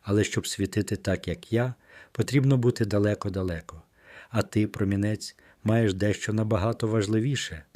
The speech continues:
"Що ж це?" — здивувався світлячок. "Ти можеш світити там, де потрібен.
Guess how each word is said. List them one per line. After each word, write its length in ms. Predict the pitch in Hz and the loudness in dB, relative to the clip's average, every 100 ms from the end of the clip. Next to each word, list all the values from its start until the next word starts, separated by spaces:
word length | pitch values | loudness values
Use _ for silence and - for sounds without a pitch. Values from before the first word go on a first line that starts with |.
| _ - | _ -16
"Що 340 | - - 101 | -2 2 2
ж 140 | - | 0
це?" — 240 | - 85 76 _ - - - | -10 -12 -14 _ -20 -18 -8
здивувався 640 | 87 85 82 82 - 92 | -4 -4 -4 -8 -8 -10
світлячок. 720 | - 85 - 82 - 82 - _ _ - | -10 -12 -10 -10 -10 -12 -14 _ _ -4
"Ти 100 | 101 | 0
можеш 360 | 104 95 - | 0 0 -2
світити 500 | - 110 - 117 - | -2 -4 0 0 0
там, 280 | 113 123 123 | -2 0 0
де 120 | 117 | 0
потрібен. 580 | - 131 123 131 98 | -2 -4 -2 -2 -4